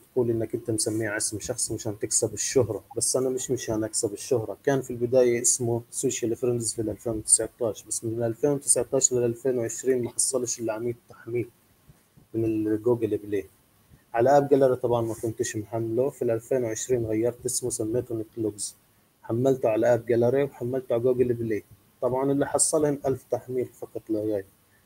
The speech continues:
هسا في آخر ال ألفين وعشرين قررت إني أسميه اسم ثاني، إنه على أساس شو بدي أغلق التطبيق، إنه خلص عند غير حذفنا التطبيق، وعلى أساس إني نزلته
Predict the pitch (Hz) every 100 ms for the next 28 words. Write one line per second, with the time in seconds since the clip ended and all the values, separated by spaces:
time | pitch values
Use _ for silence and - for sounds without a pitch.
0 | _ _ _ _ _ 110 - 131 139 -
1 | - 139 165 170 165 160 143 - 160 143
2 | 135 - 147 147 135 156 - 131 127 127
3 | 135 139 147 139 139 123 120 139 139 139
4 | 151 139 123 131 - 160 - - 160 160
5 | - - 160 139 120 - - - 104 107
6 | 107 - - 135 156 180 196 170 156 -
7 | 135 139 135 127 156 135 - 143 151 151
8 | 131 - 120 - 131 160 147 120 127 147
9 | 143 135 131 131 160 151 -